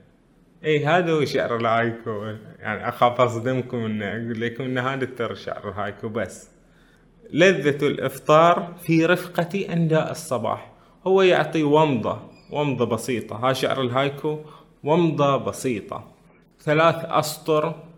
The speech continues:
في كل سطر كلمتين لو ثلاث، وبس. هذا هو شعر الهايكو.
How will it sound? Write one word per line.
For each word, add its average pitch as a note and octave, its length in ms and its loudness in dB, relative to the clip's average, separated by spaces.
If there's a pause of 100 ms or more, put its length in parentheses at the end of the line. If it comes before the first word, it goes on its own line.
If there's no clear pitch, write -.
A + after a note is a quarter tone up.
(100)
في C#3 180 -4
كل D3+ 260 -2
سطر D3 420 0
كلمتين C3+ 600 -4
لو A#2+ 200 0
ثلاث، C3 440 -4 (540)
وبس. D3+ 560 0
هذا D#3+ 320 4
هو C#3+ 220 -2
شعر - 320 -4
الهايكو. G#2+ 520 -4